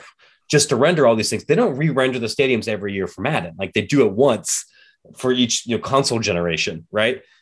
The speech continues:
So that was a major thing. Like, we can't get that done in six months, especially 'cause, you know, some of our team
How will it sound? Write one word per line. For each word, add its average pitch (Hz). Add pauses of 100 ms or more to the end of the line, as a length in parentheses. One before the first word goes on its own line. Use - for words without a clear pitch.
(180)
So -
that 190
was 131
a 127
major 113
thing. 101
Like, 98
we 127
can't 120 (100)
get 113
that 101
done 90
in 82
six -
months, 85
especially 107
'cause, 92
you 120
know, 90
some -
of 98
our 90
team 113